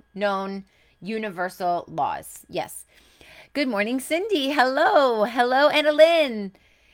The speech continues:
from Japan. So nice to see you. Cindy, "Be nice to others." Yes. Kelly, love this so much. Awesome. Good, good, good.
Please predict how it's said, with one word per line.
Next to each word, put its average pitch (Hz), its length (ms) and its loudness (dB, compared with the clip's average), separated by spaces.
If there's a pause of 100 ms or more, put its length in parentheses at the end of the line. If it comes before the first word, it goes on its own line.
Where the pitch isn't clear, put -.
from 262 220 -4
Japan. 330 600 0
So 220 200 2
nice 208 260 -6
to 311 140 -6
see 381 360 -4 (120)
you. 202 640 2 (800)
Cindy, 202 360 -4
"Be 208 160 -8
nice 214 260 -2
to - 120 0
others." 165 320 0
Yes. 214 580 0
Kelly, 220 320 -2
love 202 220 2
this 214 180 -10
so 208 180 -2
much. 185 380 -8
Awesome. 165 480 0
Good, 226 160 -8
good, 214 160 -6
good. 151 200 -6